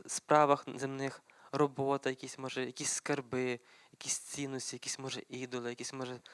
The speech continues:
те, що в наш час забирає? Написано в Біблії: "Де серце ваше, там скарб ваш", і навпаки. Де скарб ваш, там серце ваше. Якщо ми цінністю маємо на землі,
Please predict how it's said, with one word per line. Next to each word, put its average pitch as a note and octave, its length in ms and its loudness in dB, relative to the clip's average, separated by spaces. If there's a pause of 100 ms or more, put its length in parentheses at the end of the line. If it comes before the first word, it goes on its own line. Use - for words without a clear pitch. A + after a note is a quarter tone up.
(140)
те, - 100 -10
що C3+ 80 -10
в - 40 -14
наш C3+ 140 -8
час B2+ 220 2
забирає? B2 540 0 (380)
Написано D3 380 -6
в - 20 -6
Біблії: D3+ 380 -2 (300)
"Де C#3 220 -2
серце E3+ 480 0
ваше, C3+ 540 -2 (760)
там D3+ 180 -2
скарб C#3 400 0
ваш", G2+ 240 -6
і - 60 -6
навпаки. B2 560 -6 (680)
Де - 180 -4
скарб - 420 0
ваш, D3+ 100 -6
там - 140 -4
серце C3+ 300 0
ваше. A#2+ 340 -6 (680)
Якщо D3+ 240 -2
ми D#3+ 180 -2 (180)
цінністю C#3+ 680 -4
маємо C#3 320 -2
на C3+ 60 0
землі, D#3 480 -2